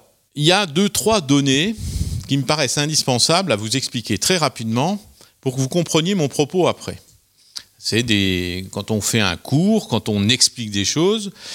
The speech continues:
on va faire référence à certaines données d'anatomie, certaines données de, de fonctionnement du cerveau. Alors vous allez voir, c'est tout simple, hein, mais des choses que, que vous, certains d'entre vous connaissent déjà, mais qui vont vous faire comprendre où on en est dans la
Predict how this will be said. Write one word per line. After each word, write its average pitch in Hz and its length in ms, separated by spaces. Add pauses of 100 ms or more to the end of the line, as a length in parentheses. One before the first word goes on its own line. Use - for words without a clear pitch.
(360)
on 113 120
va 123 180
faire 120 300
référence 113 560
à 110 80
certaines 110 480
données 113 300
d'anatomie, 117 920
certaines 113 480
données 113 320
de, 101 320 (380)
de 110 80
fonctionnement 131 600
du 110 80
cerveau. 123 520 (160)
Alors 90 100
vous 101 80
allez 107 140
voir, 170 160
c'est 113 100
tout 113 140
simple, 175 400
hein, 117 80
mais 110 100
des 95 140
choses - 260
que, 98 300 (320)
que 104 80
vous, 104 320 (440)
certains 120 300
d'entre 117 280
vous 123 140
connaissent - 680 (400)
déjà, 151 260
mais 117 280 (120)
qui 143 140
vont 190 140
vous 143 140
faire - 360
comprendre 208 840
où 220 140
on 185 160
en 170 200
est 202 140
dans 165 160
la 113 380